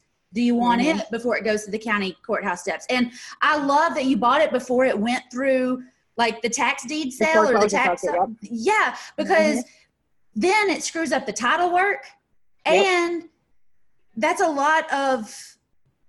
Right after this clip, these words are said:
Speaker 1: paying somebody else to push some paperwork when we could have just fixed it in the
Speaker 2: Yep.
Speaker 1: beginning instead of waiting out this big thing on it. So
Speaker 2: And then the thing
Speaker 1: good for
Speaker 2: about
Speaker 1: you.
Speaker 2: The thing about taxes is, uh, like, especially when it's property taxes, the county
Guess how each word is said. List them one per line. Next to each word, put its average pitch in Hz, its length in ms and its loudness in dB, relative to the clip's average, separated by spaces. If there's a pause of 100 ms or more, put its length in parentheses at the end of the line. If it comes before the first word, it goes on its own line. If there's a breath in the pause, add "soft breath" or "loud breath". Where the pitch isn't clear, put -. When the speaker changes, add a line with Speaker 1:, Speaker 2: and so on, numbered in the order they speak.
(160)
Speaker 1:
paying 302 340 0
somebody 285 320 -2
else 285 140 -4
to 240 100 -8
push 311 200 -4
some 247 140 -4
paperwork 240 520 -2
when 247 140 0
we 269 120 -2
could 302 140 -4
have 269 100 -2
just 247 300 -4
fixed 294 340 -8
it - 320 -4 (380)
in 254 180 4
the 214 60 4
Speaker 2:
Yep. 190 40 4
Speaker 1:
beginning 208 640 -2 (260 soft breath)
instead 240 340 0
of 220 180 0
waiting 247 380 2
out 233 200 0
this 226 200 -2
big 226 480 2 (260)
thing 214 580 -4 (120)
on 165 180 -4
it. 151 160 -12
So 208 100 -2
Speaker 2:
And 220 60 6
then - 120 6
the 220 60 2
thing 254 140 2
Speaker 1:
good 523 140 2
for 339 100 -2
Speaker 2:
about 240 240 4
Speaker 1:
you. 185 260 -2 (380)
Speaker 2:
The 220 80 -4
thing 233 140 -2
about 226 240 0
taxes 180 320 -4
is, 175 180 -8 (500)
uh, 208 80 0
like, 196 180 2
especially 233 320 -8
when 185 80 -6
it's 180 100 -14
property 175 340 -4
taxes, 180 460 -4 (180)
the 190 140 -2
county 269 840 -6